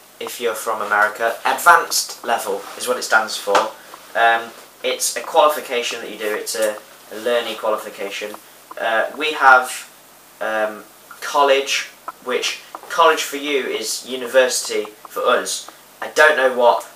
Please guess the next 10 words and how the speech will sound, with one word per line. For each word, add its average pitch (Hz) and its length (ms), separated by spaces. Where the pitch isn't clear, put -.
the - 80
word 120 400
for 110 720
our 110 280
college 104 680
is 107 540
in 107 100
America. 110 600
When 156 280
you're, 147 480